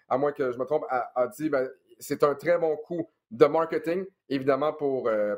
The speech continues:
pour cette équipe-là, mais c'est un bon coup de marketing également pour la C E B L. Et pour J. Cole,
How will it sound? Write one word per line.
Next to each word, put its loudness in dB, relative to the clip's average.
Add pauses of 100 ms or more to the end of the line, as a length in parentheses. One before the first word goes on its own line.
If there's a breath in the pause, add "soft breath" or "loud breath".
pour -10
cette -4
équipe-là, 0
mais -4
c'est -4
un 2
bon 0
coup -6
de -6
marketing -2
également -2
pour -2
la 2
C -2
E -2
B -4
L. 0 (320 loud breath)
Et 0
pour 0
J. -2
Cole, 0